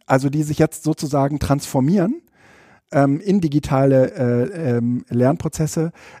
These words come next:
ähm, oder in digital gestützte Lernprozesse, ähm, dass, dass man, dass da solche Medienberater, solche, wie auch immer man die jetzt nennt, pädagogische I-T-Abteilungen,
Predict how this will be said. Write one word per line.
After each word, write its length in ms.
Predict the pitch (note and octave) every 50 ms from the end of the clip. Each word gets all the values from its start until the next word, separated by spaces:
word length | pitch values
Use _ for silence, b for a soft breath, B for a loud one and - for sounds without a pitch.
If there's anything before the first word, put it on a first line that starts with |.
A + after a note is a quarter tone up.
| B -
ähm, 460 | - C3 C3 C3 C3 C3+ C3+ C#3 - -
oder 180 | A2+ A#2+ A#2
in 320 | B2+ - F3 E3+ G#3+ F3 A#2+
digital 460 | B2+ B2 C3 C3 - C#3+ C3+ C3+ C3+
gestützte 500 | B2+ B2 - - - F3 F3 - - C#3+
Lernprozesse, 800 | B2+ A#2+ A#2 C3 D#3 - - C#3 - - C#3+ C3+ - D#3 D3+ E3 - _ _ _ _ _ _ _ _ _ _ _ _ _ _ _ _ _ _ _ _ - - -
ähm, 420 | - A2+ A#2+ A#2+ A#2+ B2 B2 B2+ B B B B B B B
dass, 280 | - C3 C#3 - - - _ _ -
dass 220 | - C#3 C#3 -
man, 360 | D3 C#3 C3+ C3+ C3+ C3+ - -
dass 180 | C3 B2+ -
da 200 | - C3+ D3+ E3+
solche 460 | D3+ D3 D3 D#3 - - C#3 C3+ C3 - -
Medienberater, 880 | B2 D3 G3 G3 G3 F#3 E3+ E3 C#3+ D3 D3+ D#3+ - - D#3+ D3+ C#3+
solche, 500 | B2+ B2+ B2+ C3 - C#3 B2 A#2 A#2 A#2 b b b b -
wie 120 | D#3 F3
auch 80 | E3 E3
immer 160 | G#3 G#3 G#3+
man 160 | G3 F#3 F3+
die 80 | F3 E3
jetzt 180 | D#3+ D#3+ - -
nennt, 360 | D#3+ D3 B2 A2 G#2+ - - - - -
pädagogische 760 | D#3 D#3 D#3 C#3+ D3 D#3+ D3+ D#3+ D3 - - D3 C3+ - -
I-T-Abteilungen, 960 | C3+ C3+ - - F#3 F3 D#3+ - - D#3 D3+ D3+ D3+ C#3+ D3 D3 C#3+ C#3 B2+